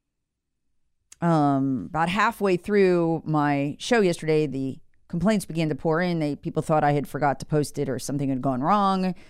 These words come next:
Uh, no, it was, "You were just banned from seeing it." And then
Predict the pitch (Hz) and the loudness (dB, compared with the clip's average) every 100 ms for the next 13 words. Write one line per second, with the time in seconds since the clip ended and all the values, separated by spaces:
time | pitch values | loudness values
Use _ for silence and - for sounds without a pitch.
0 | - - - 151 147 151 170 165 156 185 | -20 -20 -6 0 2 4 4 4 2 0
1 | 180 143 - 156 147 - 139 - 285 285 | 0 0 -2 0 -2 -6 -6 -2 -2 0
2 | 156 139 139 - - - - - - - | 0 -2 -4 -8 -14 -14 -16 -14 -14 -14
3 | - 180 185 190 185 180 180 180 170 | -2 2 4 4 4 2 2 0 -2